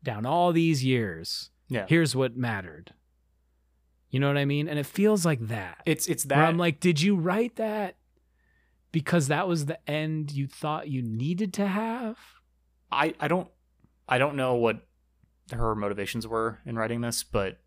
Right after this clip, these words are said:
Speaker 2: um,
Speaker 1: Well, of course not. We can't.
Speaker 2: I, it, it reads, it doesn't read to me like,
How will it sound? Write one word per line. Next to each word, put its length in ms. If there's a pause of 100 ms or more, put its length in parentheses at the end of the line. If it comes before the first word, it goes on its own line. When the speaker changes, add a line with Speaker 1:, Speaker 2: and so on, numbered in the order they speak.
(200)
Speaker 2:
um, 260
Speaker 1:
Well, 100
of 40
course 180
not. 140
We 120
can't. 300 (540)
Speaker 2:
I, 100
it, 260
it 160
reads, 460
it 120
doesn't 240
read 160
to 60
me 140
like, 460